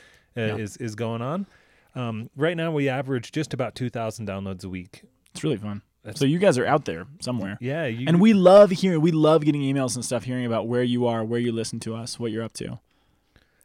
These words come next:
Speaker 2: It's
Speaker 1: And
Speaker 2: really fun.
Speaker 1: Yep. So our first reading today.
Speaker 2: Okay, so first reading is from Second Kings.
Speaker 1: Second Kings.
Speaker 2: Chapter five.
Speaker 1: <laughs> Verse fourteen to seventeen.
Speaker 2: <laughs> Very good.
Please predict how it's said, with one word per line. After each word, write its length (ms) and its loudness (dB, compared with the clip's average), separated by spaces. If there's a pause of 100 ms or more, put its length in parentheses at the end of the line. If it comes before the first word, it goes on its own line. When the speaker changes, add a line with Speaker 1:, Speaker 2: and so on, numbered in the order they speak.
Speaker 2:
It's 60 -14
Speaker 1:
And 60 -4
Speaker 2:
really 120 -2
fun. 260 -8 (120)
Speaker 1:
Yep. 220 -6 (1000)
So 320 4
our 120 0
first 240 -4
reading 240 -2
today. 320 -4 (220)
Speaker 2:
Okay, 320 8
so 220 2
first 280 0
reading 280 4
is 120 0
from 240 -2
Second 480 -4
Kings. 480 -2
Speaker 1:
Second 640 -10
Kings. 880 0
Speaker 2:
Chapter 260 -6
five. 440 0 (800)
Speaker 1:
<laughs> 100 -18 (400)
Verse 180 -6
fourteen 360 -8
to 60 -6
seventeen. 520 -8 (180)
Speaker 2:
<laughs> 180 -20
Very 160 -4
good. 300 -2